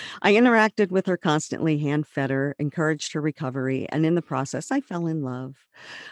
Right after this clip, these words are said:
Um, over the summer, she grew and eventually learned to fly. She took off, but she brings gifts. The first one she presented to her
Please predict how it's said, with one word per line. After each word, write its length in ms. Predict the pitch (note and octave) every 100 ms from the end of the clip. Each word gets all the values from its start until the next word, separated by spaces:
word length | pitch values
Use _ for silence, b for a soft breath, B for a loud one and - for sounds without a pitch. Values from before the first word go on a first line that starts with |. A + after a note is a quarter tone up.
| B
Um, 540 | E3+ D#3+ D#3+ D#3+ D#3+ - _ _ -
over 220 | G3+ G#3
the 100 | A#3+ C#4
summer, 340 | F#3+ D#3 F3
she 220 | - F3+
grew 500 | D3 D3 D3+ D#3 F3 -
and 260 | D3 D3
eventually 360 | D3+ C#3+ - D#3
learned 240 | C3+ C#3
to 80 | D#3
fly. 400 | C#3 A#2 A2+ F3 F3
She 160 | - -
took 160 | C#3
off, 220 | A#2+ A2 - -
but 160 | E3
she 120 | - F3
brings 380 | D3+ C#3+ D#3 -
gifts. 440 | - - - - _ B B B B B _ -
The 80 | E3+
first 520 | - B3 E4 - -
one 520 | D#3+ C#3+ B2+ B2 G#3+ - _ _ _ _ _ _ -
she 380 | - - G3+ F#3+
presented 1040 | - F#3+ D3 D3+ G3 C4+ D3 A#2 F2 E3+ _ _ _ -
to 220 | D#3 C#3
her 380 | C#3+ A2+ B2+